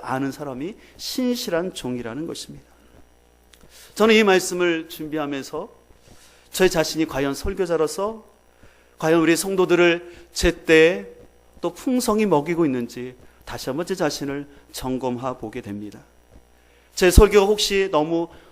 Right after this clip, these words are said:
추상적인 것은 아닌지 아니면 어렵지는 않은지를 또 생각해 보고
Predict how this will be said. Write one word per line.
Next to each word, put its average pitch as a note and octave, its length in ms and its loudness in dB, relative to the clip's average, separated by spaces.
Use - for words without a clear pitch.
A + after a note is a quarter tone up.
추상적인 A3+ 1040 -2
것은 D3+ 300 -4
아닌지 G#2+ 440 -12
아니면 D3+ 340 0
어렵지는 G3+ 540 4
않은지를 E3 540 2
또 D#3 80 -2
생각해 D#3+ 500 -4
보고 D3 420 -10